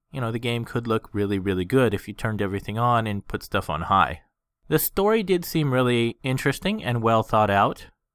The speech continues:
though since the quests are repeatable, I think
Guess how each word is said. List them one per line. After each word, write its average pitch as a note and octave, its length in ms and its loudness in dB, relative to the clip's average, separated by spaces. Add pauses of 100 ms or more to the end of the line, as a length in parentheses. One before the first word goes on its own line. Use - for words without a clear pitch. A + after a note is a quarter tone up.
(140)
though D3+ 240 6
since G3+ 340 -4
the E3+ 120 -4
quests - 440 -2
are C3+ 480 6 (120)
repeatable, C3 640 0
I E2 100 0
think - 380 -8